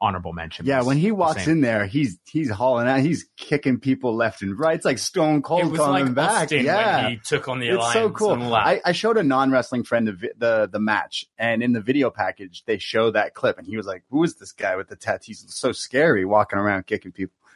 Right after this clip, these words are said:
Speaker 2: It's true. It's great.
Speaker 1: Top three were the Golden Lovers reunion. Number two, who attacked Aleister Black. Number one, the rise of Becky Lynch, which I don't know if that, that's, that's not really an angle. That's
Speaker 2: Right.
Speaker 1: more, you know,
Speaker 2: She
Speaker 1: a
Speaker 2: turned on Charlotte, though.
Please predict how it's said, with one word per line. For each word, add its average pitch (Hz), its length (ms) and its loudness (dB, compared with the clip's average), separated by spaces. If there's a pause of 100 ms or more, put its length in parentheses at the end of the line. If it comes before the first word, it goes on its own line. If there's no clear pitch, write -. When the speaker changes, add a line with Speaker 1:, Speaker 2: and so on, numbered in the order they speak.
Speaker 2:
It's - 120 -12
true. 85 260 -4 (200)
It's - 100 -18
great. 73 220 -8 (260)
Speaker 1:
Top 170 280 -2
three 170 280 2
were 127 240 2
the 117 100 -4
Golden 151 360 0
Lovers 139 360 -2
reunion. 113 480 -4 (260)
Number 135 220 2
two, 143 340 0
who 131 200 -2
attacked 135 320 -2
Aleister 131 400 0
Black. 110 380 -2 (180)
Number 180 240 2
one, 156 540 0 (200)
the 156 120 0
rise 147 420 0
of 131 140 -4
Becky 131 260 -2
Lynch, 101 480 -8 (100)
which - 200 -8
I 196 40 2
don't 247 140 0
know 226 80 2
if 175 80 -6
that, 165 160 0
that's, - 300 -4 (100)
that's 165 160 -2
not 175 140 -2
really 143 200 0
an 117 200 -6
angle. 147 500 0
That's 110 220 -2
Speaker 2:
Right. 95 60 4
Speaker 1:
more, 120 280 4
you 113 200 -4
know, 104 240 -2
Speaker 2:
She 98 160 -2
Speaker 1:
a 95 40 -6
Speaker 2:
turned 156 260 2
on 117 460 0
Charlotte, 131 400 -2
though. 101 280 -4